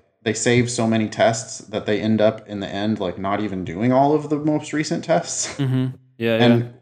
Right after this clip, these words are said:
Speaker 1: wouldn't you say it's far more important that you get coverage of the more recent tests than it is that you, like, save diagnostic tests for the very last minute?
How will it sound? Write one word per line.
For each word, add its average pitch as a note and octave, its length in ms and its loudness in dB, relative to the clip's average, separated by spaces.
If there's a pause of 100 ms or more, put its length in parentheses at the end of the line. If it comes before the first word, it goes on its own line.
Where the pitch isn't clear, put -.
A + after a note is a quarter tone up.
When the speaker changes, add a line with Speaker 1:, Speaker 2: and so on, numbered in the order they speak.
Speaker 1:
wouldn't D#3 240 4
you E3 80 6
say D3+ 180 4
it's B2+ 140 2
far B2 200 2
more B2 200 4
important G#2+ 460 0
that G#2+ 160 0
you G#2 180 -2
get G2+ 340 -2
coverage A#2 540 0
of A2 260 -2
the A2 60 -2
more A2 260 4
recent A2 380 -2
tests A#2 340 0
than G2+ 240 -2
it G2 100 -2
is G2 200 0
that G2 240 -4
you, G2 240 -8
like, F2+ 280 -2
save G2+ 600 -4
diagnostic F2+ 680 0
tests - 360 -4
for - 180 -6
the G#2 80 -6
very G#2+ 240 2
last A2 240 2
minute? A#2+ 300 -2